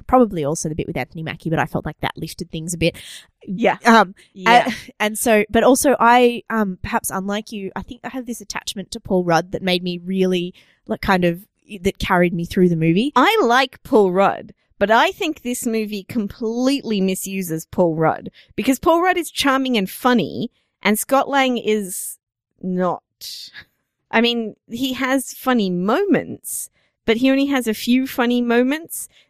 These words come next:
Speaker 2: that feel really odd to me. Like when he interrupts the cheesy, stupid father-daughter bonding scene,
Speaker 1: Mm.
Speaker 2: um, and a couple of other bits that were funny, but then a lot of the time he's just sort of,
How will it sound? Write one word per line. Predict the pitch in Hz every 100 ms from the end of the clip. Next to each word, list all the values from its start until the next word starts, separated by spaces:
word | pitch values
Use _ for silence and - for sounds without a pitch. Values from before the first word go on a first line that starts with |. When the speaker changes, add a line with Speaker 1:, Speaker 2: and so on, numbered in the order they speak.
| -
Speaker 2:
that | 240
feel | - 247
really | 226 233 214 - _ _ -
odd | 175 208 208
to | -
me. | 247
Like | 226 240
when | 247 247
he | 254
interrupts | 226 - 214 -
the | - 202 190 180 _ _
cheesy, | - 220 185 180 165
stupid | - 190 180 175
father-daughter | - 175 160 165 170 165
bonding | 160 160 170 185 196
scene, | 214 196 233 277
Speaker 1:
Mm. | 220 196 185 311 -
Speaker 2:
um, | 196 175 170
and | 180
a | 180
couple | 220 - 180
of | 180
other | 175 180
bits | 170 160 - -
that | 185 143
were | 170
funny, | 277 285 196 170
but | 175
then | 202 196
a |
lot | 196 190
of | 240
the | 233
time | 247 196 190
he's | 214 185
just | - 185
sort | - 180
of, | 165 156 - -